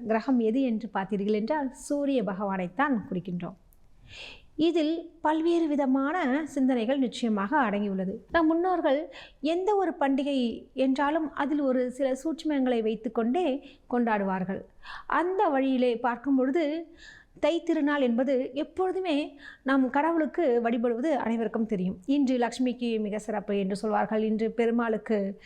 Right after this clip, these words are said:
ஆ, ரொம்ப அருமையான ஒரு காலகட்டம் என்று சொல்லி வழிபடுவார்கள். ஆண்டாளுக்கு மார்கழி மாதம் என்று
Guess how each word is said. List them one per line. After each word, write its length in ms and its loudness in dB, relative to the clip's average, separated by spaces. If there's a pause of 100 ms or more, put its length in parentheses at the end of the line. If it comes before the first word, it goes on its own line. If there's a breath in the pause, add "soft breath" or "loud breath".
(300 loud breath)
ஆ, 320 4 (100)
ரொம்ப 260 2
அருமையான 520 0
ஒரு 180 -4
காலகட்டம் 460 -2
என்று 140 -4
சொல்லி 420 -2 (320 loud breath)
வழிபடுவார்கள். 680 0
ஆண்டாளுக்கு 760 0
மார்கழி 360 0
மாதம் 320 0
என்று 420 -2